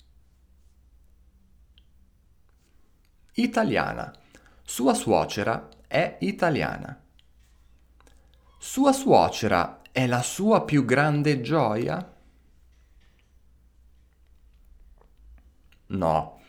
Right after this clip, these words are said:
sua suocera è il suo più grande terrore. E perché è il suo più grande terrore?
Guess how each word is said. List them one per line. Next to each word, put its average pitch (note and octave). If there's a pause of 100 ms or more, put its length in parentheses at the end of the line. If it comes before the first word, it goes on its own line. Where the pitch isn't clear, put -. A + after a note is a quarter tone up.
(460)
sua E3+
suocera G2+ (160)
è G#2
il G2+
suo F#3
più C3+
grande C3+
terrore. - (1400)
E -
perché F#3+ (300)
è G#2+
il A2
suo A2
più A#2+
grande A2
terrore? A2